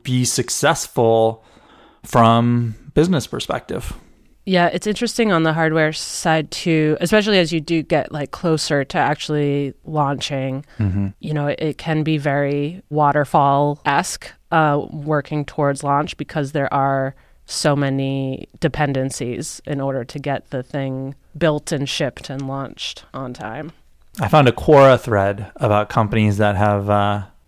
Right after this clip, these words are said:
Speaker 1: made their roadmap public.
Speaker 2: Did, did any do it successfully?
Speaker 1: <laughs>
Speaker 2: I've only seen, like, nightmare stories, you know, like, "Let this be a lesson. Here's a company that made their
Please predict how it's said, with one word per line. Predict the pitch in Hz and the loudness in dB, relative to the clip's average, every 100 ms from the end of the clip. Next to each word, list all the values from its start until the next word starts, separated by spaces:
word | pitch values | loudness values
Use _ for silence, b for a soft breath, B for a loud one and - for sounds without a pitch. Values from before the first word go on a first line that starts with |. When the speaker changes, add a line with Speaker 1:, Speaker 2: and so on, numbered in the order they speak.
| - | -4
Speaker 1:
made | 117 107 104 | 0 2 2
their | 110 | 2
roadmap | 107 107 107 104 - | 4 4 2 0 -2
public. | - 107 107 104 - - - - - - | -4 -2 -2 -2 -6 -20 -20 -20 -20 -6
Speaker 2:
Did, | 170 160 156 185 | -2 0 0 0
did | 190 214 | 2 4
any | 185 190 185 | 4 4 4
do | - 165 165 | 2 0 0
it | - | 0
successfully? | 180 - 156 147 - 190 185 190 | -2 0 0 0 4 6 8 8
Speaker 1:
<laughs> | - 208 - - 190 - - 330 - 175 - | 6 6 6 6 2 2 2 2 2 -2 2
Speaker 2:
I've | 180 214 | 2 2
only | 190 196 214 208 196 | 4 4 4 4 2
seen, | - 170 165 160 151 151 151 - 165 | 0 2 2 2 2 0 -2 -4 0
like, | 156 | 0
nightmare | 156 151 151 165 151 | 2 0 0 0 -2
stories, | - 151 139 135 135 - 175 - - - | -2 -2 0 -2 -4 -6 -12 -16 -20 -10
you | 165 | -4
know, | 151 139 | -2 0
like, | 147 143 - | 0 -2 -2
"Let | 156 151 | 0 0
this | 170 147 | 0 -4
be | - 151 | -2 0
a | 143 | 0
lesson. | 143 143 - 147 143 139 | 0 -2 -2 -2 -2 -4
Here's | 147 147 147 139 | -6 -4 -4 -6
a | 143 | -8
company | 143 147 147 147 | -6 -6 -2 -2
that | 143 143 | -2 -2
made | 147 139 | -4 -2
their | 143 139 147 | -2 -2 -4